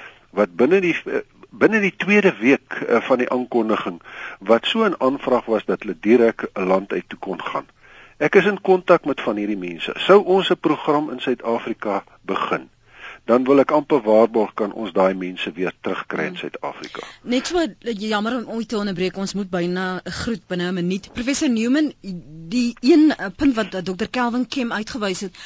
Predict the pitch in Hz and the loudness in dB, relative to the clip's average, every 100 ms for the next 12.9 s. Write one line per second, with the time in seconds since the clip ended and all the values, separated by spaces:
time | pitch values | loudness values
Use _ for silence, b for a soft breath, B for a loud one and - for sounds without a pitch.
0 | B B 202 208 - 214 196 175 180 - | B B -2 -2 0 -2 0 0 -2 -4
1 | b 165 190 196 202 240 233 220 208 180 | b -2 2 2 2 -2 -2 -2 -2 -2
2 | 180 175 180 - 202 185 214 202 - 220 | 0 -2 -4 -4 -2 0 -2 -4 -2 -2
3 | 220 285 349 277 254 269 269 - B B | -2 0 0 -2 -4 -2 -2 -4 B B
4 | - 240 226 220 269 339 330 226 196 220 | -4 -4 0 4 4 4 2 -2 0 0
5 | 262 - 185 214 233 220 220 247 240 240 | -2 0 0 0 0 -2 0 2 2 0
6 | - b b b - 247 214 202 220 247 | -2 b b b 0 4 6 6 4 4
7 | 226 185 - - 190 - 214 - - 165 | 2 0 -8 -8 -8 2 2 2 -4 -8
8 | - B 208 269 226 320 440 403 - 339 | -8 B 0 2 2 0 -2 -4 4 6
9 | 294 302 240 233 233 190 180 160 190 185 | 8 6 2 0 2 2 0 -2 0 2
10 | - 180 180 185 294 - 302 208 175 180 | 0 -2 0 2 2 2 2 2 0 -2
11 | 240 208 202 B B B - - - 214 | 0 0 -2 B B B -6 -4 -2 -2
12 | - - _ _ _ 220 - 254 | -2 -10 _ _ _ -6 2 0